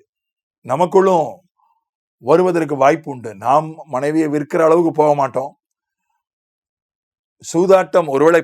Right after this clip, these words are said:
பணம் வைத்து நாம் சூதாட்டம் ஆட, ஆட மாட்டோம். ஆனா வாழ்க்கையில எவ்வளவு சூதாட்டங்களை நாம் ஆடுகிறோம், வாழ்க்கையில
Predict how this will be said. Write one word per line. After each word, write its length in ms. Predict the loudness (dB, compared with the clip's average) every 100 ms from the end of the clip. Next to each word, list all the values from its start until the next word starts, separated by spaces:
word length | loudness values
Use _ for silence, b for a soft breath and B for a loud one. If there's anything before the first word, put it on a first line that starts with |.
| 0
பணம் 240 | 2 4 2
வைத்து 220 | 2 0
நாம் 220 | -2 -2
சூதாட்டம் 460 | -2 0 0 -2 -4
ஆட, 100 | -6 -2
ஆட 200 | 0 0
மாட்டோம். 380 | -2 -8 -12 -18 _ _ _ _ -4
ஆனா 140 | 0 2
வாழ்க்கையில 480 | 2 2 0 2 2
எவ்வளவு 240 | 2 2 2
சூதாட்டங்களை 540 | 2 2 0 -4 -6 -6
நாம் 220 | -4 -2
ஆடுகிறோம், 380 | -4 -6 -14 -20 _ _ _ _ _ _ 0
வாழ்க்கையில 460 | 0 2 -2 0